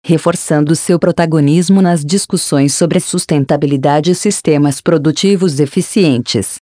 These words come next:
O C R P tem como objetivo estimular a pesquisa científica e a inovação para subsidiar políticas públicas ligadas à agricultura, pesca, alimentação e florestas. Entre os temas abordados estão segurança alimentar,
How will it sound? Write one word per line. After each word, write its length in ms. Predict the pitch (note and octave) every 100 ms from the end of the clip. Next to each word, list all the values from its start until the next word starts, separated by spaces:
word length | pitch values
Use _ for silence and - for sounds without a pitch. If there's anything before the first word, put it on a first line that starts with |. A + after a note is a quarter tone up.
| _ _ _ F#3
O 60 |
C 200 | F3+ -
R 320 | D3 C#3 B2+
P 300 | B2 D#3+ E3
tem 200 | F3+ F#3+
como 280 | F#3 F#3+ F#3+
objetivo 680 | F3 D#3 D3+ C#3+ G3 F#3 E3+
estimular 640 | E3+ - E3+ D#3+ D3+ D3+
a 60 | D#3+
pesquisa 640 | F3 E3 - F#3 F#3+ F#3+
científica 840 | F3+ G3+ G#3+ G#3 - B2+ C#3 E3+ E3
e 100 | E3+
a 80 | D#3
inovação 580 | D#3 D3+ D#3+ - E3+
para 240 | E3+ F#3+ F3
subsidiar 840 | - D3 C#3+ - E3 C#3 D3 D3+
políticas 720 | - F#3+ D#3+ F3 F3 - F3
públicas 560 | - F#3 E3 D3+ E3+ D#3
ligadas 600 | G3 E3 D3+ D#3 D#3+ D3+
à 60 | D#3
agricultura, 840 | D3 E3 G3 F#3 - E3 F3 F#3 - _ -
pesca, 480 | G#3 G#3 - E3+ E3 _ C#3+
alimentação 800 | C3+ C3+ C#3+ C#3 A#2+ - D#3
e 40 | C#3+
florestas. 840 | - F3 C3 A2+ A2 - A2+ - - _ _ _ F3+
Entre 280 | F3 D#3
os 140 | D3+ -
temas 340 | E3+ E3 D#3+
abordados 760 | D#3+ E3 D#3+ D3+ D3+ C#3+ D3+ C#3
estão 320 | C#3 - E3
segurança 640 | D#3+ E3+ F#3 D3+ C#3+ D3
alimentar, 640 | C3+ C3+ C#3+ C#3+ D#3 D3